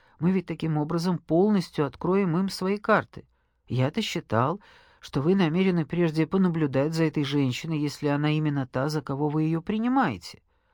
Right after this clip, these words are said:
А вдруг она навела бы нас на какой-нибудь важный след?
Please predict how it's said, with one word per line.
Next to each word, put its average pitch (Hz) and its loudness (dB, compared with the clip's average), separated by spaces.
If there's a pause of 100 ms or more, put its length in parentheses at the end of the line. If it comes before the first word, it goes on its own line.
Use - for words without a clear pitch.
(100)
А 139 -2
вдруг 214 2
она 147 2
навела 143 2
бы 143 -4
нас 139 -2
на 135 -4
какой-нибудь 143 -6
важный 147 2
след? 120 -8